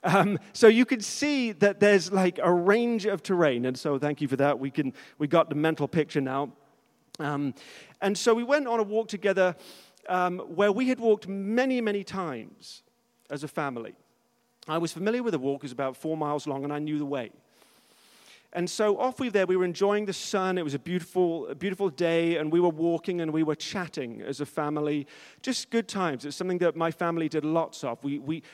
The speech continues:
we did recreation together. We spent time together, and it, and it kind of forged the culture of our family and how we interacted. And we were all very familiar with this particular walk that we did,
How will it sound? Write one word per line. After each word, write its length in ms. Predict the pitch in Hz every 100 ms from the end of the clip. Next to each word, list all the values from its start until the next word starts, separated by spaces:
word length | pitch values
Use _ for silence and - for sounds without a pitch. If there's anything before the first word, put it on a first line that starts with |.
| -
we 280 | 143 165 170
did 280 | 147 190 185
recreation 800 | 170 196 196 202 185 180 - 170
together. 420 | 165 143 151 123
We 140 | 120 131
spent 320 | - 156 -
time 440 | - - 202 190
together, 520 | 180 139 139 120 123 -
and 140 | 143
it, 140 | 143 - - _
and 140 | 165 160
it 200 | 165 - _ _ _
kind 180 | - 165
of 60 | -
forged 480 | - 202 202 196
the 80 | -
culture 720 | - - 277 254 - - 117 101 _ _ _ _ -
of 140 | 151
our 140 | 170
family 480 | 165 208 202 165 131
and 80 | 131
how 200 | 151 170
we 220 | 165 165
interacted. 720 | 165 185 170 165 - - 120 - _ _ _ _ _ _
And 120 | 165 202
we 120 | 254
were 100 | 269
all 120 | 262
very 220 | 208 214
familiar 760 | 170 190 190 208 226 143 113 - _ _ _ _ _ _ _ _ _ _ _
with 180 | 156 170
this 140 | 170
particular 640 | - 170 220 - 208 180 175
walk 380 | 131 160 156 -
that 160 | 165 135
we 140 | 151
did, 380 | 160 147 147